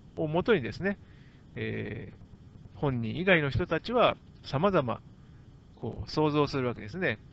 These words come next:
「ああ、よく頑張ってるな」とか、「お、反省してるな」と、えー、「ああいうことはあったけれども、うんうん、ああ、改心したな」とか、まあ、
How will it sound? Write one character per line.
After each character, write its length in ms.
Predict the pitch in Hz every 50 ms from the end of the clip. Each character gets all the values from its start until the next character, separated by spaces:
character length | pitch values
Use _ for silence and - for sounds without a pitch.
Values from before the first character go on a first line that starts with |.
| - - - -
「あ 80 | 120
あ、 80 | 107 107
よ 100 | 117 117
く 100 | - 120
頑 140 | - 117 123
張 80 | 123 123
っ 40 | -
て 100 | - 120
る 80 | 117
な」 160 | 120 123 117
と 140 | 107 - 110
か、 180 | - 127 - - - - - - - - - -
「お、 160 | 113 113 107
反 220 | - - 123 120
省 160 | 117 - 127 120
し 60 | -
て 60 | 139
る 80 | 123 123
な」 140 | 123 120
と、 220 | 117 - 120 113 - - - - - - - - - - - -
え 580 | 113 110 107 107 107 104 98 101 - - - -
ー、 60 | -
「あ 60 | 131
あ 40 | 120
い 40 | 120
う 40 |
こ 120 | 113 - 123
と 120 | - 131
は 140 | 120 117 117
あ 40 | 123
っ 40 | -
た 180 | - - 127
け 100 | 107 131
れ 60 | 127
ど 140 | 120 117 123
も、 320 | 123 123 113 110 117 104 - - - - - - - - - -
う 40 | 120
ん 20 |
う 40 | 120
ん、 800 | 123 113 110 120 120 120 110 - - - - - - - 143 139
あ 140 | 104 - -
あ、 20 |
改 200 | - - 127 120
心 160 | 110 - 123 107
し 40 |
た 100 | - 127
な」 120 | 123 120 110
と 80 | 117
か、 100 | 110 -
ま 140 | 139 156 156
あ、 80 | 117